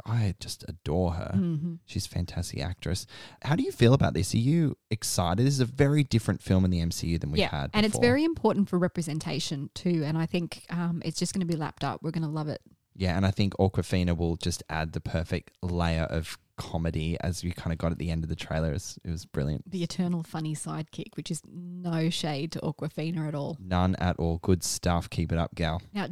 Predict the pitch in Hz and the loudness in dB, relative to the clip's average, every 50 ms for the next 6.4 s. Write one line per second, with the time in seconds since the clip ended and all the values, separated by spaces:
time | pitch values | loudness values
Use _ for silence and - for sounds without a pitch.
0 | 175 - 117 214 208 220 277 320 - - 214 - - 165 175 185 202 202 165 - | -8 -2 2 2 4 4 2 0 0 -2 -4 -2 0 0 0 2 2 0 0 -2
1 | - - - 170 170 165 165 165 - 175 175 165 - 165 - - - 190 - - | -4 0 2 2 2 2 2 0 0 -2 -2 -2 -4 -8 -6 -4 -4 -4 -2 0
2 | 247 233 202 175 165 165 165 165 165 - 180 165 170 160 - - - 160 139 156 | 0 2 2 2 0 0 0 0 0 0 0 0 0 -2 -4 -6 -6 -4 -4 -2
3 | 151 156 160 165 170 165 170 170 165 165 180 214 226 - - - 185 175 160 160 | -2 -2 0 0 0 0 0 0 0 0 -2 -2 -2 -6 -6 -4 -2 -2 -2 -4
4 | - - - - 170 - - - - 175 165 165 160 - - - 160 165 175 - | -2 -4 -2 0 -2 -2 -4 -4 -2 -2 -2 -2 -2 -6 -4 -4 -2 -2 0 0
5 | 175 175 170 - - - - 170 160 - - 160 - - - 170 165 - - 143 | 0 0 0 -2 -4 -4 -2 -2 -2 -2 -4 -6 -4 -2 -2 -2 -2 -2 -4 -4
6 | 135 151 165 170 165 - - | -4 -2 0 0 0 0 -2